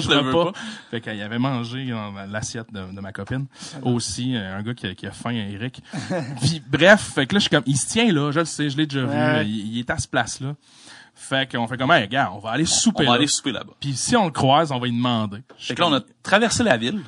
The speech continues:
Speaker 1: <laughs> Ouais, on était dans
Speaker 2: On était dans le Myland.
Speaker 1: On est allé souper.
Speaker 2: Dans Hochelaga.
Speaker 1: Euh, non, c'est pas Hochelaga, c'est
Speaker 2: Ah,
Speaker 1: Centre-Sud.
Speaker 2: Centre-Sud,
Speaker 1: Centre-Sud.
Speaker 2: excuse-moi.
Speaker 1: On est allé au bistrot de la Rivière. Puis là, le souper se passe, on finit, puis on est sur le bord de prendre nos desserts. Puis Eric est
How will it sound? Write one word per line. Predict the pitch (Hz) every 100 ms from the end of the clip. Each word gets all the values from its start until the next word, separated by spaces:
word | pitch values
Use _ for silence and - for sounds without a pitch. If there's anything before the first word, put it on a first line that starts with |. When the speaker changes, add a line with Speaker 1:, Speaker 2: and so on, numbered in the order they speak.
| -
Speaker 1:
<laughs> | -
Ouais, | - - - - -
on | 135
était | 131 160
dans | 151 - - - - 831 1077 - - -
Speaker 2:
On |
était | 117 208
dans | 165
le |
Myland. | 151 151 143 147 180 214 226 - _ - - -
Speaker 1:
On | 135
est | 131
allé | 170
souper. | - - 151 175 180 190 _ - - _ - -
Speaker 2:
Dans | 107 147
Hochelaga. | 147 147 117 107
Speaker 1:
Euh, | - _ _ - - 123
non, | 143 131
c'est | 120
pas | 123
Hochelaga, | 117 131 117
c'est | 113
Speaker 2:
Ah, | 120
Speaker 1:
Centre-Sud. | 117 120 117
Speaker 2:
Centre-Sud, | - 135
Speaker 1:
Centre-Sud. | 131 107 127
Speaker 2:
excuse-moi. | 113 156 131
Speaker 1:
On |
est | 120
allé | 143
au |
bistrot | 147 - 202
de | 190
la |
Rivière. | 139 127 135 180 202 - - - - -
Puis | 175
là, | 233
le | 175
souper | - - 139 185 214
se | -
passe, | 143 127 156 147
on | 123
finit, | - 175 156 147 202
puis | 123 113
on | 104 113
est |
sur | - 135
le |
bord | 151 202
de | 160
prendre | 143 151
nos | 143
desserts. | 127 117 107 104 117
Puis | 110 90 85 - -
Eric | 110 120 139 98
est | 90